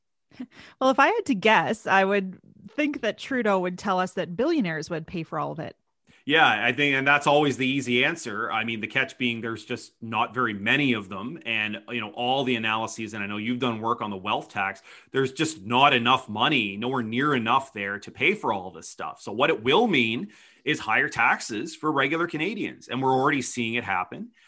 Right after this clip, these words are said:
Speaker 2: Uh, you know, the carbon taxes I just talked about, payroll taxes went up January first, alcohol taxes, there's a Netflix tax coming. And in future years, uh,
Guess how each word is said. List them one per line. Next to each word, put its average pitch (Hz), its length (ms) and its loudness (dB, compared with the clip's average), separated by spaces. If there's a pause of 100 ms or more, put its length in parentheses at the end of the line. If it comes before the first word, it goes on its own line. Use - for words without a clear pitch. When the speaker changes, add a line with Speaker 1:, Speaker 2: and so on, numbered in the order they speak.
(160)
Speaker 2:
Uh, 113 380 2
you 120 100 -4
know, 104 80 -6
the 104 80 -10
carbon 117 260 -4
taxes 113 340 -2
I 113 80 -4
just 104 220 -12
talked 110 280 -2
about, 117 260 -2 (240)
payroll 143 420 2
taxes 139 460 2
went 139 160 -2
up 135 140 -2
January 131 440 -4
first, 139 440 -4 (420)
alcohol 147 400 4
taxes, 147 680 2
there's 104 140 -8
a 98 60 -12
Netflix 135 580 -4
tax 139 320 2
coming. 135 460 -2 (300)
And 151 140 4
in 139 140 2
future 226 420 2
years, 127 580 2
uh, 127 200 2